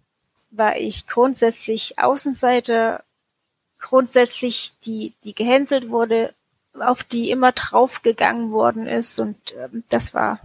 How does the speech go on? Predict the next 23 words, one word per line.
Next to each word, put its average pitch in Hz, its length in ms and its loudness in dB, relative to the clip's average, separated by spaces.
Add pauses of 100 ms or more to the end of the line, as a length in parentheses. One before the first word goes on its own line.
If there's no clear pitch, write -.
(440)
das - 220 -2
war 214 140 0
wirklich 214 280 -8
nicht 214 260 -6
schön. 214 280 -6
Also 214 340 0 (960)
sogar 214 460 2
siebte, - 420 -2
achte, 233 400 0
neunte 233 400 2
Klasse, 220 440 0
da 214 120 -4
haben 220 160 -6
sie 208 100 -12
mich 214 200 -8
tatsächlich 226 580 -6
auch 208 140 -4 (680)
körperlich, 254 760 0 (380)
ich - 100 -8
sag 214 200 -2
jetzt 220 140 -6
mal, 208 120 -6
verprügelt. 277 680 -6